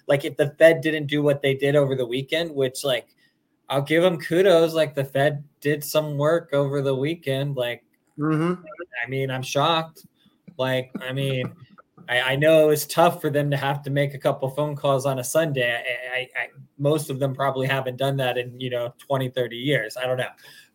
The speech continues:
Speaker 1: Um, but I think they had to. Like, they had to. Um, y-, but that's where now I'm sitting there going, "Okay, do we see more?"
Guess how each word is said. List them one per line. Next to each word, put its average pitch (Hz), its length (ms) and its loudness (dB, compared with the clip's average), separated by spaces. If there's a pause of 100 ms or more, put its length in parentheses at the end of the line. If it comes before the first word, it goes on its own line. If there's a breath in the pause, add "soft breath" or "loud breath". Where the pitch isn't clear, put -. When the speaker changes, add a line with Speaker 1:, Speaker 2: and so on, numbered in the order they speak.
(140)
Speaker 1:
Um, 135 460 2 (380)
but 196 220 10
I 170 100 10
think 220 200 4
they 214 100 4
had 247 340 6
to. 131 320 2 (240)
Like, 147 280 -2
they 165 100 2
had 277 300 -2
to. 113 320 -4 (720 loud breath)
Um, 156 580 4 (300)
y-, 175 200 -16 (340)
but 175 180 6
that's 175 280 0
where 180 160 4
now 175 260 0
I'm 165 80 -2
sitting 156 300 -2
there 147 120 0
going, 143 260 0
"Okay, 143 260 -2
do 143 160 -6
we 143 100 -2
see 147 200 -6
more?" 147 300 -2